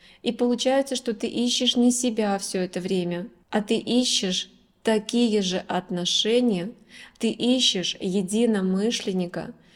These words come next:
неважно, это мужчина или просто, просто единомышленников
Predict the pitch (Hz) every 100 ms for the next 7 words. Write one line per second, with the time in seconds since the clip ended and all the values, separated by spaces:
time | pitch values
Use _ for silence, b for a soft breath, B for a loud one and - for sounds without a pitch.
0 | b b 208 208 226 202 180 170 185 190
1 | 185 185 - 254 226 185 180 196 226 226
2 | 185 185 214 247 - 175 - B B -
3 | 185 196 180 247 233 190 190 233 240 196
4 | 190 185 196 185 - 196 208 277